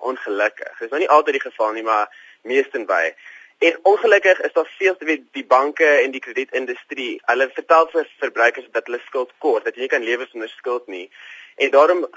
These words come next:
vat mense baie onnodige skuld, baie onversekerde skuld. Jy weet, dit is fyn om skuld te hê vir jou huis of vir jou kar, dit is versekerde skuld. Maar onversekerde skuld vir kredietkaart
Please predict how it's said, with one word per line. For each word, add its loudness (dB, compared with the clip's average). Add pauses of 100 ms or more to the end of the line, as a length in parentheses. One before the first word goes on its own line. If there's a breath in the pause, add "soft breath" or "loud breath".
(100)
vat 4
mense -4
baie 4
onnodige 0
skuld, -10
baie 4
onversekerde -6
skuld. -12
Jy -6
weet, -2
dit -12
is -4
fyn 4
om -6
skuld -6
te -2
hê 0
vir -4
jou 2
huis 0
of -12
vir -6
jou -4 (140)
kar, 2
dit -10
is -20
versekerde -4
skuld. -14 (320 loud breath)
Maar 0
onversekerde -6
skuld -4
vir -16
kredietkaart -2